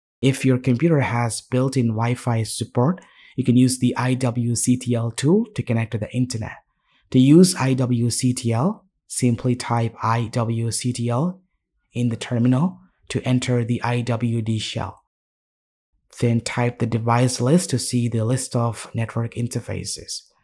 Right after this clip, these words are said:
Then look for W lan zero and then type device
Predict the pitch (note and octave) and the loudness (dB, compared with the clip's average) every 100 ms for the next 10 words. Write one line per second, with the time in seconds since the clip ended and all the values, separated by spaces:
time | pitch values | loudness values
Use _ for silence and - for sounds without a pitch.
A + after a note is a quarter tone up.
0 | _ _ _ _ _ A#2+ D#3 D#3 - C3+ | _ _ _ _ _ 4 4 4 -2 0
1 | B2+ B2 C3 C3 - A#2 A#2 A2+ G#2+ A#2 | 0 2 2 2 0 0 0 0 -2 0
2 | A#2 C3 F3+ - _ _ _ A#2 A#2 A#2 | 2 2 0 -6 _ _ _ -2 0 -2
3 | A2+ - A2+ G#2+ - _ _ - A2+ A2+ | -4 -6 -4 -4 -6 _ _ -4 0 2
4 | A#2 A#2+ A2+ - - | 2 2 0 -4 -10